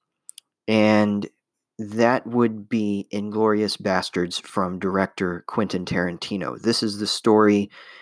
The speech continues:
of, well, it's many stories, really. It's the story of the Bastards, uh, who are French, uh, who are Jewish, um, vengeance takers, uh, led by Lieutenant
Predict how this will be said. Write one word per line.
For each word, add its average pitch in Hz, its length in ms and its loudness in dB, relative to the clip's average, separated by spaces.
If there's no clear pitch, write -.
of, 98 580 4
well, 127 140 4
it's 139 140 -4
many 131 220 4
stories, 95 400 0
really. 107 420 4
It's - 160 -6
the 98 80 -10
story 107 420 4
of 92 140 0
the 98 80 0
Bastards, 98 600 2
uh, 95 260 -2
who 101 140 -4
are 98 220 -2
French, - 380 -2
uh, 104 100 4
who 113 140 2
are 104 240 2
Jewish, 143 440 6
um, 101 480 2
vengeance 117 640 4
takers, 160 580 4
uh, 107 240 4
led 110 240 4
by 101 180 4
Lieutenant 107 480 -2